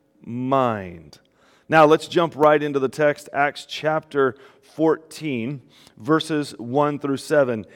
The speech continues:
And as we just look right at verse one, we can see the following truth, that the gospel must be taught in such a way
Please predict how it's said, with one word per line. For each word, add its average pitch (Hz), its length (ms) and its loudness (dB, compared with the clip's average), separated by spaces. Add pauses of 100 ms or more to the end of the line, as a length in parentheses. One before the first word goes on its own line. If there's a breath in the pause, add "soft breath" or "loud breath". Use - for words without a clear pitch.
(140)
And 135 140 -2
as 143 160 2
we 139 120 -2
just 180 380 0
look 147 240 6
right 165 500 0
at 156 220 -4
verse 147 380 0
one, 131 420 -2 (600)
we 151 180 2
can 156 140 -4
see 156 240 -2
the 139 100 0
following 135 500 2
truth, 127 420 -4 (300 loud breath)
that 139 160 -2
the 147 80 0
gospel 165 600 2
must 151 360 0
be 135 160 -4
taught 160 460 0
in 139 140 -6
such 170 360 -6
a 160 140 -4
way 147 420 0